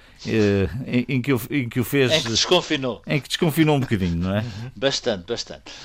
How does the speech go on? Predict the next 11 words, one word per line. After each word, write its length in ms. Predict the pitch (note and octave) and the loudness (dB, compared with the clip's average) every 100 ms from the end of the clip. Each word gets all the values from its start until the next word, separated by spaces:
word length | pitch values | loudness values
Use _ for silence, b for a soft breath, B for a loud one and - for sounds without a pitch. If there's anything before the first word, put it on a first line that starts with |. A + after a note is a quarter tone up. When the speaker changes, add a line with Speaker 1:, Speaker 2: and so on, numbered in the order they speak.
| B B | B B
Speaker 2:
Eh, 580 | - A#2 A#2 A2+ A2 A2+ | -6 -2 0 0 -2 -4
aliás, 420 | B2+ G#2+ G#2 A#2+ B2+ | -8 -8 -4 -4 -4
o 80 | |
exemplo 400 | B2 G#2 B2 A#2+ - | -8 -4 -4 -4 -10
percebe-se 540 | - - C3+ D3+ - | -8 -2 -2 -2 -6
o 40 | G#2 | -10
dia 280 | G#2 B2+ A2 | -10 -8 -8
do 120 | F#2+ | -10
presidente, 720 | - F#2 F#2+ G#2 C3 B2 - | -14 -14 -10 -8 -8 -8 -14
a 40 | |
posse, 580 | F#2+ G#2+ B2+ C3 - - | -12 -4 -2 -2 -4 -10